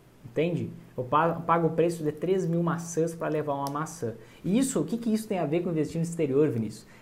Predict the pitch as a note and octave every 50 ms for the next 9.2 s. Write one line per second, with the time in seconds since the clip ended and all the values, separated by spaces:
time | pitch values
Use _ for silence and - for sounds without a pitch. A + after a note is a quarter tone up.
0 | - - - - - - - - - - G#3 G3+ D3+ B2+ G#2+ - - - - -
1 | - - - - - - - F#3+ - - G3 G3+ C4 C4+ B3 F#3+ D3+ C#3+ E3+ G3
2 | G#3 F#3 F#3 F#3+ F#3 - G3+ - - - C#3+ C#3 E3 F3+ D#3 C3+ B2+ B2+ A#2+ -
3 | D#3+ E3+ E3+ F#3 E3+ E3+ D#3 C3+ A#2+ D3+ E3+ E3+ - - F3 F3+ F3 - - -
4 | - - D3+ - F3 G3 A3 C4 C#4 - - - - - E3+ E3 E3+ D#3+ D3 -
5 | - - - D#3 E3+ F#3+ G3 F3+ E3 E3 D#3 - - D#3 E3 E3+ F3 F3 F3+ F3
6 | E3 D#3+ E3 E3+ F3 E3+ E3+ E3+ E3 D#3+ D3+ D#3 G3 A3 A3 A3 A3+ G3+ - -
7 | - - - - - - G3+ A#3+ C4+ C4+ - - - G3+ F3+ E3 D#3 E3 F#3 F3
8 | D#3 D3 C#3+ C#3+ C3+ D3+ C#3+ - D3 C#3 C3+ C3 C3 D3 G3+ G#3 F3+ F3 F#3 G#3
9 | C4 - -